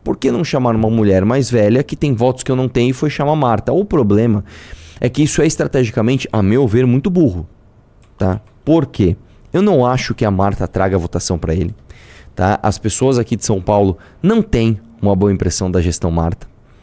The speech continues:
As pessoas que têm, já têm uma impressão antiga dela, é uma impressão faz tempo, nossa, Marta, é, parecia que ela era boa, e não era, tá? A gente tem que lembrar da Martaxa, né? Ela quis taxar o lixo, né?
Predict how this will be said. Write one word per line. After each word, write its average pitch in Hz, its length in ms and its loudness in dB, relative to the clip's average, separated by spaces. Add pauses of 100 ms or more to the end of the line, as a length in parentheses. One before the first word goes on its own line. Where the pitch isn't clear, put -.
(640)
As 220 200 0
pessoas 208 420 2
que 156 120 -4
têm, 95 360 0 (840)
já 127 140 2
têm 175 120 2
uma 180 60 4
impressão 170 340 0
antiga 147 400 0
dela, 104 320 2 (220)
é 107 80 -2
uma 110 140 2
impressão 117 380 0 (840)
faz - 180 -2
tempo, 269 380 0
nossa, 240 440 -2
Marta, 208 380 -4
é, - 60 -2
parecia - 380 -2
que - 100 -8
ela 90 100 -2
era - 140 -2
boa, 139 260 2
e 196 40 2
não 247 160 2
era, 123 220 2
tá? 107 140 0
A 107 60 2
gente 98 160 -2
tem 117 100 -2
que 131 60 -4
lembrar 127 200 0
da 147 100 0
Martaxa, 123 560 -2
né? 90 100 0
Ela 90 120 0
quis - 140 -8
taxar 120 340 -2
o 127 40 2
lixo, 104 340 0 (640)
né? 92 300 0